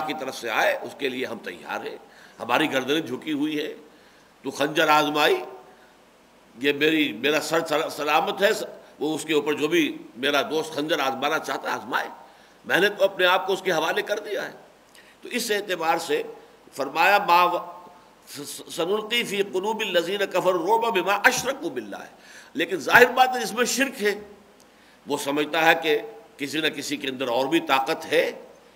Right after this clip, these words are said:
وہ اپنی طاقت کی بنا پر مجھے نقصان پہنچا سکتا ہے۔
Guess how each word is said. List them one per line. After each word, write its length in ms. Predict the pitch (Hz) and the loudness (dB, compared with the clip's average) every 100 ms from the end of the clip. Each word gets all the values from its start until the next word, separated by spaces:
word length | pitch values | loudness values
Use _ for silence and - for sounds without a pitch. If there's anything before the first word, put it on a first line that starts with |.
| _ - | _ -6
وہ 120 | 147 | 0
اپنی 240 | 139 139 170 | 0 0 0
طاقت 400 | 165 165 170 - | 6 6 4 0
کی 80 | 160 | -2
بنا 200 | 156 165 | 0 0
پر 100 | 165 | 0
مجھے 200 | 160 160 | -2 -4
نقصان 320 | 156 156 165 | -2 0 0
پہنچا 340 | 160 156 151 | 0 -4 -4
سکتا 340 | 151 160 - | -4 -8 -10
ہے۔ 80 | 143 | -12